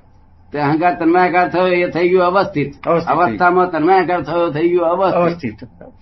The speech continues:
Speaker 1: મનની અવસ્થા.
Speaker 2: હા.
Speaker 1: મનની અવસ્થામાં. સમજ પડી ને?
Speaker 2: બરાબર.
Speaker 1: એમાં અવસ્થામાં તન્માયાકાર થ-, થયું અવસ્થિત.
Speaker 2: હમ.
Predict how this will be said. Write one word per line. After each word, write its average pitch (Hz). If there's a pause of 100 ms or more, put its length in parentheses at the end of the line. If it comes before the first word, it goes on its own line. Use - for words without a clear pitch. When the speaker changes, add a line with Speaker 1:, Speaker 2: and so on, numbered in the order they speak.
(100)
Speaker 1:
મનની 202
અવસ્થા. 151
Speaker 2:
હા. 101 (760)
Speaker 1:
મનની 170
અવસ્થામાં. 120 (180)
સમજ 151
પડી 185
ને? 185
Speaker 2:
બરાબર. -
Speaker 1:
એમાં 175
અવસ્થામાં 180
તન્માયાકાર 180
થ-, 165
થયું 180
અવસ્થિત. 180
Speaker 2:
હમ. 104